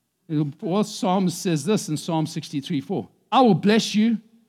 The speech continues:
while I live. I will lift my hands in your name." So while you live, you better raise your hands.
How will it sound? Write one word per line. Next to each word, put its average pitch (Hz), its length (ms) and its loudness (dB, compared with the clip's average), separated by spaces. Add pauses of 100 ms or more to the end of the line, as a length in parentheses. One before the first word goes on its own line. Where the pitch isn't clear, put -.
(160)
while 180 300 6
I 220 120 10
live. 214 300 8 (1000)
I 160 80 4
will 165 120 6
lift 220 260 6
my 196 260 6
hands 151 640 2 (300)
in 160 120 4
your 151 220 6
name." 131 260 0 (720)
So 147 140 0
while 180 180 8
you 202 100 10
live, 220 220 8
you 196 100 4
better 196 200 6
raise 190 280 6
your 175 120 4
hands. 135 460 2